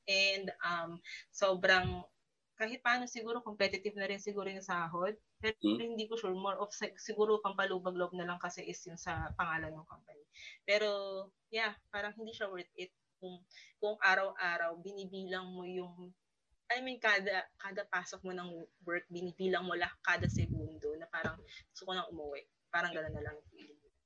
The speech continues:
Speaker 2: Oh.
Speaker 1: Yun, exhaust.
Speaker 2: Actually,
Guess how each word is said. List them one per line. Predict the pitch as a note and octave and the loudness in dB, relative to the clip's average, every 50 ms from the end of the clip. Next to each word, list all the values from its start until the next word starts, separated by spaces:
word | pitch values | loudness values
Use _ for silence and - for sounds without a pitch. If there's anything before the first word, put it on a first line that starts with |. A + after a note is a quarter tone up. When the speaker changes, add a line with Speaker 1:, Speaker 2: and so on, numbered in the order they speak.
| - - - _ _ _ _ _ _ _ _ _ _ - | -20 -20 -20 _ _ _ _ _ _ _ _ _ _ -2
Speaker 2:
Oh. | G2 F2+ F2 | 0 0 0
Speaker 1:
Yun, | A#2 D#3 C#3+ C#3+ - | -2 -4 -10 -10 -8
exhaust. | E3+ E3+ E3+ D#3+ D#3 D3+ D3 - - - - _ _ _ _ - - - | -6 -6 -2 0 0 0 0 -2 -6 -8 -12 _ _ _ _ -20 -2 2
Speaker 2:
Actually, | - - F3 E3+ D#3+ | 2 2 2 2 -2